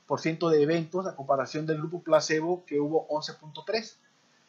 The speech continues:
La reducción de riesgo de eventos primarios en el grupo de evolocumab fue básicamente del quince por ciento sobre el placebo,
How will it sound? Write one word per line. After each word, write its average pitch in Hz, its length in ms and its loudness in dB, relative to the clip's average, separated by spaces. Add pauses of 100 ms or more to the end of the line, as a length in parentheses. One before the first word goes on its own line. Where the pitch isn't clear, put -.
(340)
La 156 160 6
reducción 156 460 2
de 233 80 8
riesgo 202 440 6
de 175 120 4
eventos 175 300 -2
primarios 165 520 2
en 135 100 -4
el 135 80 -8
grupo 170 300 -6
de 156 60 4
evolocumab 147 640 0 (520)
fue 165 160 2
básicamente 170 600 2
del 147 200 2
quince 165 300 -4
por 151 180 -6
ciento 160 580 -2 (340)
sobre 143 320 2
el 143 40 -8
placebo, 156 460 2